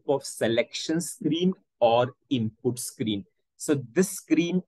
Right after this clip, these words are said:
is selection screen or input screen. Whenever I provided the input and I will click on to execute button,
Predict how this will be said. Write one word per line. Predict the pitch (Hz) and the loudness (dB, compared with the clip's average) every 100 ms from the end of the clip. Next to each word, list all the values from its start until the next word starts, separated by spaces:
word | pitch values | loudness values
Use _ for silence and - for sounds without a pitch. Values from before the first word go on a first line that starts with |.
| - | -4
is | 143 | -4
selection | - - 123 120 - - - 156 | -4 -2 2 2 0 -6 -2 -4
screen | - - 131 135 151 _ - | -4 -4 0 2 0 _ 0
or | 110 117 - _ | 2 2 -4 _
input | 117 95 92 107 104 | -6 -6 -6 -8 -6
screen. | - - 104 82 _ _ _ _ _ | -10 -10 -10 -10 _ _ _ _ _
Whenever | 135 143 160 185 180 254 233 - | 4 6 6 4 6 4 4 4
I | 147 180 - | 6 4 2
provided | 165 151 143 139 143 147 143 | 2 4 4 4 0 0 0
the | 139 - - | -2 -4 2
input | 196 196 - 170 180 _ _ _ _ | 2 2 0 0 0 _ _ _ _
and | 123 131 - | -2 -2 -2
I | 123 120 | 2 2
will | 135 131 - | 0 -6 -4
click | 170 175 _ | -4 -4 _
on | 127 117 117 _ | 2 2 0 _
to | 131 - - | -2 -2 -2
execute | 123 131 - 214 202 202 190 - 123 | -2 -2 0 0 2 2 2 -2 -4
button, | 104 - 123 160 | -4 0 0 0